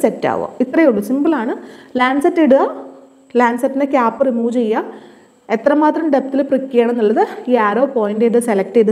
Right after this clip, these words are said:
സെറ്റ് ചെയ്യുക. അതിനുശേഷം നമ്മുടെ ഈ ബാക്ക് പോർഷൻ just ഒന്ന് വലിച്ചു വിടുക. അപ്പോൾ അത്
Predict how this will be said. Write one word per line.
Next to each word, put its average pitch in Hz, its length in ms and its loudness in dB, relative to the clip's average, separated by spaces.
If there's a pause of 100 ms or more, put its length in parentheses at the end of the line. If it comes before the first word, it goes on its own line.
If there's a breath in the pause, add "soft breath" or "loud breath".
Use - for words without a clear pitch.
സെറ്റ് - 280 -2
ചെയ്യുക. 208 200 2 (380 loud breath)
അതിനുശേഷം 285 480 2
നമ്മുടെ 226 240 4
ഈ - 20 0 (140)
ബാക്ക് 202 300 0
പോർഷൻ 254 340 2
just 202 260 -2
ഒന്ന് 226 160 -4
വലിച്ചു 185 380 -4
വിടുക. 151 260 -2
അപ്പോൾ 226 160 0
അത് 330 80 -2